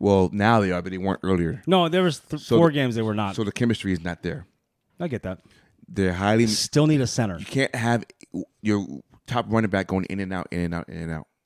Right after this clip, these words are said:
Speaker 2: Mm-hmm.
Speaker 1: You don't have no consistency on that pass, right?
Speaker 2: Well, they, they ran the, they ran the ball in the first quarter.
Speaker 1: And then it stopped.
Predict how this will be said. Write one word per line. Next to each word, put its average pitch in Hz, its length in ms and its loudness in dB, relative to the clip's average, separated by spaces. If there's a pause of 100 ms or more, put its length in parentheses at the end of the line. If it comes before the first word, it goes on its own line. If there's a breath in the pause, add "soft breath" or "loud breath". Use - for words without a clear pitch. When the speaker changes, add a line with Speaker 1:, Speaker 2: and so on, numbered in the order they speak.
(220)
Speaker 2:
Mm-hmm. 90 140 -8
Speaker 1:
You 92 60 -6
don't 92 100 -4
have 90 60 -4
no 90 100 -2
consistency 90 420 -6
on 87 100 -6
that 85 140 -12
pass, - 240 -12
right? - 140 -10
Speaker 2:
Well, 135 80 4
they, 156 120 0 (200)
they 131 120 -2
ran 147 240 2
the, 175 80 0 (500)
they 123 120 0
ran 147 200 4
the 202 80 4
ball 151 460 4 (500)
in 139 120 0
the 131 80 2
first 151 320 2
quarter. 110 320 -4
Speaker 1:
And 110 100 0
then 107 120 2
it 104 60 2
stopped. - 360 -2